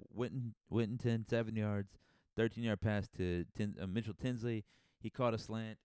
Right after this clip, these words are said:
He, like, powered his way into the end zone, basically. Uh, but they said, "No, after review, you gotta do it again." Handed off to Robichaux,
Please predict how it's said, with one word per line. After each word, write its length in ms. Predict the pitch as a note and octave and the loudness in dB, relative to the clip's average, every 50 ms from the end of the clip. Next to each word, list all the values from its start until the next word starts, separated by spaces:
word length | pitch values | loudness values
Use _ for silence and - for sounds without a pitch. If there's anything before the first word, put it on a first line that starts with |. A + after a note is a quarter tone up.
| _ _ _ | _ _ _
He, 180 | - A2 G#2+ G#2 | -6 -4 -2 0
like, 220 | G2+ G#2 G2 - | 0 -2 -2 -2
powered 320 | - G#2 G#2 A2 A2+ A2+ A2+ | -2 0 2 4 4 4 4
his 140 | G#2 F#2+ | 2 2
way 320 | F#2 G2 G2 F#2+ F#2 F#2 G2+ | 2 2 2 2 2 2 2
into 260 | B2 C3+ B2+ - A2+ | 0 0 0 0 0
the 160 | G2+ G2+ G2+ | 2 2 2
end 160 | A2 A#2 A2+ | 2 0 0
zone, 240 | G2 G2+ F2 F2 E2+ | 0 -2 -2 -2 -4
basically. 640 | D#2+ D2+ D#2+ F2+ - - F2+ D2+ E2+ F#2 F#2+ F2+ F#2 - _ - - _ _ _ - | -4 -4 -6 -6 -6 -8 -8 -6 -6 -6 -6 -6 -8 -12 _ -20 -20 _ _ _ -2
Uh, 220 | F2+ F2 E2+ E2+ | 0 0 2 0
but 140 | E2 E2+ E2 | 0 0 0
they 120 | F2+ F#2 | -2 0
said, 180 | - F2 F2 F2 | 0 0 -2 0
"No, 320 | F2 E2+ E2 E2 E2 E2 - - | 0 -2 -2 -4 -6 -10 -12 -14
after 220 | E2+ - - E2+ | -16 -12 -8 -6
review, 500 | E2 E2 D#2+ D2+ E2 D#2+ D#2 D#2 D#2 D#2 E2+ G#2 - | -6 -6 -6 -8 -8 -6 -6 -6 -6 -8 -12 -16 -20
you 80 | _ - | _ -12
gotta 120 | F2 E2+ | -10 -8
do 100 | E2 D#2+ | -6 -4
it 80 | D#2+ D#2 | -4 -4
again." 280 | D2+ C#2+ D#2 D#2 D2+ - - F#2 | -6 -6 -8 -8 -8 -8 -8 -6
Handed 240 | G2+ F#2+ F2+ F#2 | -4 -4 -2 -4
off 120 | F2 E2 - | -4 -4 -4
to 80 | - | -4
Robichaux, 580 | F2 E2 D#2+ D#2+ D#2 D#2 - - D#2 D2 D#2 | -2 -2 -2 -2 -4 -6 -6 -4 -4 -2 -4